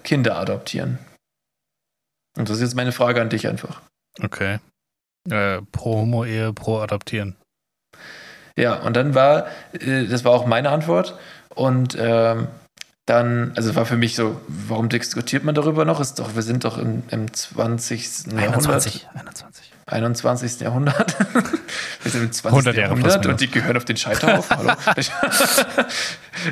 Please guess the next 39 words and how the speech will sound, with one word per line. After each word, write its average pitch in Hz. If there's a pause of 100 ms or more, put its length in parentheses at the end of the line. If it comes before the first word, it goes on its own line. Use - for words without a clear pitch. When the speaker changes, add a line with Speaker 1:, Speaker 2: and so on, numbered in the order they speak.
(100)
Speaker 1:
Nee, 113
einundzwanzigsten 147
Jahrhundert 156
natürlich. 151
Und, 120
äh, 110 (480)
das, 110
äh, 104
ich 123
weiß 120
gar 113
nicht, 110
dass, 113
dass 113
es 120
überhaupt 143
noch 151
eine 123
Diskussion 127
ist, 117
aber 107
der 101
eine, 120
der 113
auch 117
mitdiskutiert, 123
die 113
waren 110
halt 110
sehr -
alt, 110
der 113
war 104
auch 98
schon 113
sehr 110
alt 127
und 117
natürlich 120